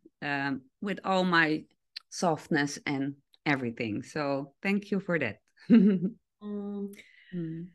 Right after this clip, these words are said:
Speaker 2: Wow, whew, this touches me
Speaker 1: Mm.
Speaker 2: as I'm currently, I've been just working with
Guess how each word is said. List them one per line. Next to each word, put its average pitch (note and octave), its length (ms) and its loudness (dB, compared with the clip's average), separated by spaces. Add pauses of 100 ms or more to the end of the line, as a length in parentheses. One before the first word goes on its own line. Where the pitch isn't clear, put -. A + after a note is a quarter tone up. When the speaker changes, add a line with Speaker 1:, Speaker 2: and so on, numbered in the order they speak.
(260)
Speaker 2:
Wow, G#3+ 520 2
whew, B3+ 300 4 (160)
this B3+ 260 0
touches C4 540 -4
me A3 420 2 (240)
Speaker 1:
Mm. D#3+ 640 -2
Speaker 2:
as G#3 160 -6 (100)
I'm A3 200 0 (200)
currently, G#3+ 1000 0
I've G3+ 240 -6
been G3+ 180 -4
just G#3 340 -6
working G3 600 -4
with F#3+ 260 -6